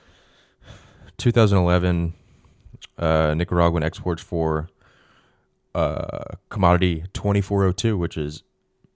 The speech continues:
uh, cigars, cheroots, cigarillos, and cigarettes of tobacco or of tobacco substitutes. Um, Nicaraguan exports in U S dollars was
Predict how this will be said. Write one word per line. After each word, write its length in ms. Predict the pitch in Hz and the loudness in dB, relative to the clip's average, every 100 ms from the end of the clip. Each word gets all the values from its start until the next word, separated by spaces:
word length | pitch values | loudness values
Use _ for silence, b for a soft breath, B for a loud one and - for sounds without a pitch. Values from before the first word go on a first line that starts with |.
| _ | _
uh, 180 | 82 73 | -8 -8
cigars, 440 | 92 98 92 92 90 | -6 -4 0 0 -2
cheroots, 380 | - 101 104 | -4 -2 -2
cigarillos, 680 | - 92 90 95 95 95 90 | -4 -4 0 2 2 0 -2
and 220 | 87 85 | -4 -4
cigarettes 640 | - 90 87 85 - - - _ | -2 -2 0 -2 -4 -14 -16 _
of 280 | 90 85 - | -6 -6 -6
tobacco 420 | - 85 78 82 | -6 -2 -2 -2
or 260 | 80 78 73 | -4 -2 0
of 140 | 76 | -2
tobacco 300 | - 78 - | -2 -6 -6
substitutes. 680 | 65 - - - - - - - _ _ - B B B B B - | -12 -12 -14 -16 -16 -12 -14 -14 _ _ -20 B B B B B -8
Um, 380 | 76 67 71 - - | -4 -4 -4 -6 -4
Nicaraguan 480 | 87 87 87 85 | -2 2 2 2
exports 560 | 82 - - 107 - - - _ - | -2 -4 -2 -4 -4 -14 -18 _ -10
in 200 | 85 80 | -6 -4
U 220 | 78 87 | -2 -2
S 100 | 87 | -2
dollars 520 | - 80 90 95 87 | -2 -2 0 -2 -4
was 420 | 80 78 73 76 | -4 -4 -4 -6